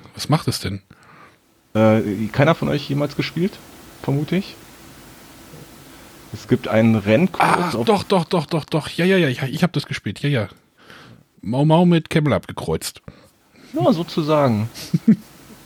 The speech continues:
Speaker 2: Äh, wir spielen auf dem Mau Mau Stapel. Wer als erster ausmacht, äh, kriegt dafür Punkte, und zwar Pluspunkte auf einer Zielleiste. Das heißt, die anderen kriegen keine Minuspunkte, darum geht's nicht.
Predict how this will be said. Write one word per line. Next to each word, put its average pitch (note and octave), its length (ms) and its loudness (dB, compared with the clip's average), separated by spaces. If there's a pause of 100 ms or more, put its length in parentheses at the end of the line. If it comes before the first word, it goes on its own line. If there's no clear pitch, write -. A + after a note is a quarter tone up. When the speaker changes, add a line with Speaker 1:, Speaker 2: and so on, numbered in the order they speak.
(500)
Speaker 2:
Äh, - 40 2
wir A#2+ 800 2
spielen D#3+ 340 -2
auf C3 160 0
dem C3+ 80 2
Mau A#2 140 4
Mau A#2 240 4
Stapel. C#3 540 -2
Wer B2 200 4
als A#2 260 0
erster A#2 560 2
ausmacht, C#3+ 800 -2
äh, A2 280 0
kriegt - 320 -2
dafür A#2+ 200 2
Punkte, F3 540 0
und C3+ 140 0
zwar - 140 0
Pluspunkte D3 580 -2
auf A2 160 -2
einer G#2+ 240 0
Zielleiste. C#3 680 2
Das A2 140 0
heißt, A2 180 0
die - 60 0
anderen A2 180 2
kriegen A2 160 0
keine G2+ 180 2
Minuspunkte, D3+ 540 2
darum G#2 200 0
geht's - 240 -2
nicht. A3 220 -2